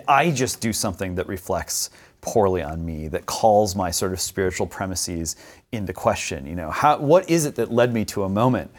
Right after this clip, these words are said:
where I thought that something was worth a standing ovation, and instead it was something that never should have happened?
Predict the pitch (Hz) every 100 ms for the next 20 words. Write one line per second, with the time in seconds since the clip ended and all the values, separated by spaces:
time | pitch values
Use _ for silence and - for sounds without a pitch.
0 | - _ 117 110 101 - 123 127 131 113
1 | 107 117 - - 113 120 110 107 101 117
2 | 120 104 98 - 123 117 101 104 127 -
3 | 95 87 85 - - - 107 98 95 -
4 | 156 143 117 110 131 113 113 117 101 101
5 | 87 95 87 - 73 104 95 - -